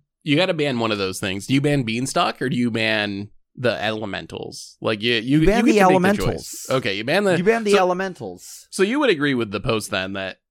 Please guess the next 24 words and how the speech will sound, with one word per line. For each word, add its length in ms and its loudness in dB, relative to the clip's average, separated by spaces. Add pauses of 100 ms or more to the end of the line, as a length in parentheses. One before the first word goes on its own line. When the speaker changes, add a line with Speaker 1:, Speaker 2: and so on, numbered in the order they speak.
(100)
Speaker 1:
Up 160 0
a 40 -2
Beanstalk, 580 0 (160)
not 280 0
the 60 0
actual 380 -4
problem. 260 -4
The 100 -8
elementals 540 -2
are 60 -2
the 80 -2
problem, 440 -4
and 160 -6
Beanstalk 480 -2
is 120 -6
just 220 -6
taking 300 2
advantage 560 -6
of, 240 -6
uh, 300 -2
the 180 -6
elementals' 540 -6
power, 320 -6
essentially. 640 -6